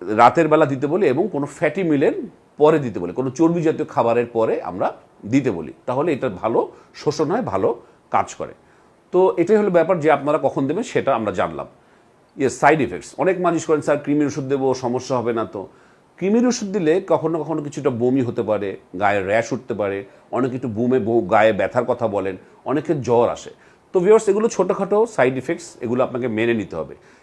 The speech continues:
কিন্তু এগুলো কোনোটাই কোনো বিপজ্জনক সাইড এফেক্টস নয়, যার জন্য আপনাকে খুব বেশি চিন্তিত হতে হবে। আরেকটি যেটা প্রশ্ন যে আমরা এটা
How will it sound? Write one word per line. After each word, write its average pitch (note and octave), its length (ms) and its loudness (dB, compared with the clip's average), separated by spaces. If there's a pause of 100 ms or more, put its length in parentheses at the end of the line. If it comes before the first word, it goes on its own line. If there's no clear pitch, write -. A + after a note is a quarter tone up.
কিন্তু D3+ 160 -2
এগুলো F3+ 160 2
কোনোটাই F3 320 2
কোনো F3+ 180 2
বিপজ্জনক C3 560 -2
সাইড A2+ 240 -2
এফেক্টস A#2+ 280 -6
নয়, G3 160 -6
যার A#2+ 200 0
জন্য A2+ 180 -2
আপনাকে A2 220 -6
খুব - 180 -8
বেশি A2+ 240 -8
চিন্তিত F#2+ 360 -8
হতে D2+ 220 -12
হবে। C2+ 200 -16 (760)
আরেকটি G3+ 320 2
যেটা A3+ 160 -2
প্রশ্ন A3 500 -4
যে D3 300 -2 (120)
আমরা C3+ 500 2
এটা A#2 160 -6